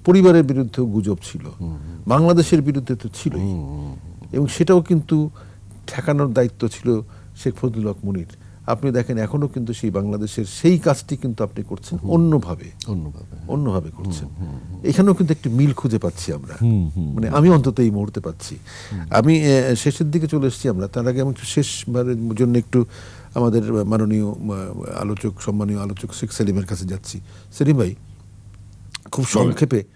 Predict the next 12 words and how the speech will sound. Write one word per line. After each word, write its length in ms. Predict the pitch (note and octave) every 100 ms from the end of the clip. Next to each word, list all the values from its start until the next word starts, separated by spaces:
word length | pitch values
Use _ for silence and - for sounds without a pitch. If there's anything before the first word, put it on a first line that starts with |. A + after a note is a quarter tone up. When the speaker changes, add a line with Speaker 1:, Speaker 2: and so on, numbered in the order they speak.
| _ _ _
Speaker 1:
খুব 120 | - E3
সংক্ষেপে 600 | - D3 D3 E3+ A#2+ G2+ - - - -
আগামী 420 | B2+ C#3 D#3+ F3
দিনের 260 | F3 F3+
বাংলাদেশে, 640 | D3 C#3 C3 A#2 A#2+ - G2 - -
বিশেষ 240 | B2 E3 C#3+
করে 180 | D#3
সামনের 440 | D3 C3+ C3 C#3+ B2
দু 100 | B2+
বছর 320 | A#2 - A2 G#2
নির্বাচনের 600 | - A#2+ A#2+ A#2 B2+ A2+
আগে, 240 | F#2+ F2